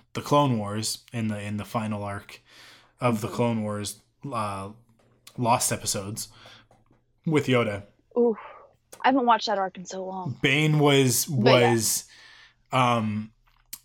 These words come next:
Speaker 1: and this is the thing,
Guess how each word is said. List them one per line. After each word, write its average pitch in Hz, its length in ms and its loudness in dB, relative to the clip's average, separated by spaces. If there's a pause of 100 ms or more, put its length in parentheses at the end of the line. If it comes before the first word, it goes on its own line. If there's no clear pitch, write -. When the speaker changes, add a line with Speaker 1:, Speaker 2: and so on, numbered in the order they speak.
(1900)
Speaker 1:
and 151 200 4
this 175 180 6
is 170 160 6
the 156 140 6
thing, 120 540 2